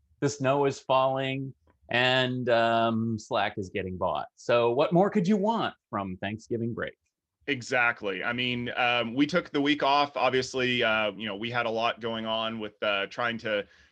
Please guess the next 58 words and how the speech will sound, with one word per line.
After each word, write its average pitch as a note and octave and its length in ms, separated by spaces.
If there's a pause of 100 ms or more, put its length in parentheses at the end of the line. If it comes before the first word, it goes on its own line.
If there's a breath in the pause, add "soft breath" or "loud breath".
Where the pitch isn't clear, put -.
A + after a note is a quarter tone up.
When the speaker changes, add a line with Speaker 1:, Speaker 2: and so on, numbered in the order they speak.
Speaker 2:
get D#3 160
back D#3 200
to - 60
the C#3+ 80
way C#3 160
things C3+ 320
were. C3+ 460
But C3+ 140 (120)
the D#3 120
good B3+ 180
news F3+ 240
is, D#3 120
is C#3 100
that C#3 140
the C3+ 80
news F3+ 300
didn't A#2+ 240
take A2+ 220
a G#2+ 40
break G#2 280
over G#2 180
the G2 80
weekend. G2 540 (400 soft breath)
And, A#2+ 260
uh, A2 300
we B2 180
do B2+ 160
have B2+ 180
some A2 160
great A2+ 220
news G#2+ 180
stories. G2+ 320
But C#3 160
we're G3 140
gonna A3 180
jump E3 280
into D#3+ 800
a C#3 80
little E3 260
bit D#3+ 300
of C#3+ 120
our C3 160
favorite C3 340
segment A#2+ 340
called A#2 260
News B2 320
or A#2+ 200
Nah, D3 340
where C3+ 160
we D3+ 140
cover E3+ 300
some E3+ 220
of D#3 160
the C#3 140
quick F#3 320
hit F3+ 200
news F#3 420
that, D#3 160